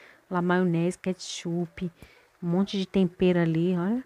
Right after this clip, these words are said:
legal. Agora refrigerante, suco, Danone.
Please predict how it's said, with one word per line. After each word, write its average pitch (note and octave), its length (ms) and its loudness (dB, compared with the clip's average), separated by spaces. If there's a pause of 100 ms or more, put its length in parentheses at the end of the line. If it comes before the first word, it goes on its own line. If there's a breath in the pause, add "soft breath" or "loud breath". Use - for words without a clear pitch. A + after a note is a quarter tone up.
(120)
legal. G3 360 0
Agora E3+ 240 0
refrigerante, A3+ 1000 2
suco, A3 460 0
Danone. G#3+ 800 2